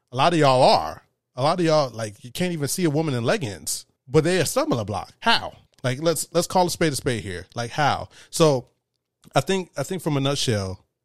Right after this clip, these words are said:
when it comes to thi-, this off, this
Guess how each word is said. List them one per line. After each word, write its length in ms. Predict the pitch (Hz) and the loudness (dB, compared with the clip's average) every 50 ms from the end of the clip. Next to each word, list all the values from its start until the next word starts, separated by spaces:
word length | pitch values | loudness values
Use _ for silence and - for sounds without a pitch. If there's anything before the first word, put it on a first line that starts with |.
| _ _ - | _ _ -10
when 140 | 117 113 117 | -8 -8 -8
it 80 | 107 | -6
comes 400 | - - 147 151 151 - - - | -4 -4 -4 -4 -4 -6 -6 -4
to 380 | - 131 120 117 113 107 104 104 _ _ _ _ _ _ 127 | -2 0 0 0 0 0 -2 -6 _ _ _ _ _ _ -4
thi-, 100 | 143 160 | -4 -4
this 260 | 151 131 139 160 - | -2 -2 -4 -4 -4
off, 340 | - 131 135 147 147 - - _ _ | -2 0 0 0 0 0 -6 _ _
this 400 | 135 143 180 190 - - - - | -6 -4 -2 -2 -2 -2 -4 -6